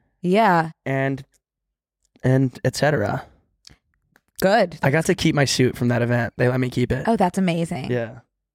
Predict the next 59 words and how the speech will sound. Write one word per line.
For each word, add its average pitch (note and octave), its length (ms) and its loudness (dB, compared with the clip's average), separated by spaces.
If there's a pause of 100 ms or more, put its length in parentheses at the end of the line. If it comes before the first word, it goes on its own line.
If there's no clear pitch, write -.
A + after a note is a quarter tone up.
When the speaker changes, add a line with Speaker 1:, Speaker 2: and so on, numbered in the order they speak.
(540)
Speaker 2:
It's - 100 -20
pretty A#2+ 200 -12
incredible. A#2 500 -16 (200)
Speaker 1:
Um, F#3+ 380 2
really G#3 200 4
quick, B3+ 160 0 (100)
I'll G#3+ 80 0
tell B3+ 160 0
you A3+ 160 0 (360)
what F#3+ 180 0
I E3+ 240 2
would, D4+ 240 0 (120)
my G3 140 2
power, D4+ 280 0 (180)
and A#3 160 0
then A3+ 80 0
we A3+ 80 -2
can A#3 120 -4
go A3 80 0
back G#3+ 180 2
to G3 40 -12
your G#3 80 -4
suit. - 260 -8
Speaker 2:
Yeah, F3+ 200 2
well, G#3 100 4
no, A#3+ 100 4
you G#3+ 160 0
didn't A3+ 200 4
give G3+ 160 2
me A#3 80 4
the G#3+ 100 4
list G3+ 180 0
of F#3 60 -2
powers F3 320 2
yet. A#2 240 -4 (380)
Speaker 1:
No, F4+ 80 6
I'm A#3+ 140 2
just B3 120 0
gonna A#3+ 120 4
tell A#3+ 120 2
you A3 100 2
my G#3+ 180 4
power. - 520 -2
Speaker 2:
Okay. B2+ 300 2
Speaker 1:
What G3+ 120 2
I E3+ 120 2
would E3 120 0
choose. - 280 -4
I E3 100 4
would F#3+ 160 2
wanna F3 260 -2
apparate, A3 600 2 (260)
which A3 140 2
is F#3+ 60 -6
when G3+ 120 -2
you F#3+ 80 -2
can G3 100 -4
just - 220 -6
go E3 340 4